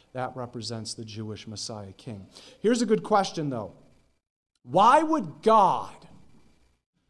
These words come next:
the one true God, choose these particular people, being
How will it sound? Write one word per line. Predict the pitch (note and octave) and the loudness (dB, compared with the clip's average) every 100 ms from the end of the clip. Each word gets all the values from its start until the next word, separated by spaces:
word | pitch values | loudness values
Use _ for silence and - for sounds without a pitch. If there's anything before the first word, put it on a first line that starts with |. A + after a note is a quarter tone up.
| _ _ | _ _
the | D3+ | -2
one | C#3 D3+ A3 D4 D4+ | 0 6 8 8 4
true | - - B3 A#3+ A3 | 0 -2 0 0 0
God, | E3 E3+ C3+ G2+ - - _ _ _ _ | 0 0 0 -4 -12 -20 _ _ _ _
choose | - - A#3 A3+ G#3 E3+ D3 | -4 0 2 2 2 -2 -6
these | D#3 C#4 D4 D#4+ D#4+ C#4 | 4 6 8 6 2 -4
particular | - A3+ G#3+ - B3 B3 A#3+ A3+ | -4 -6 -4 -6 -6 -6 -2 -2
people, | G#3+ - G3 F3+ C#3+ C3 C3 - _ - A#2 | -2 -6 -6 -6 -6 -6 -10 -18 _ -18 -4
being | F#3 C4+ D#4+ D#4+ D4+ | 2 4 4 2 -2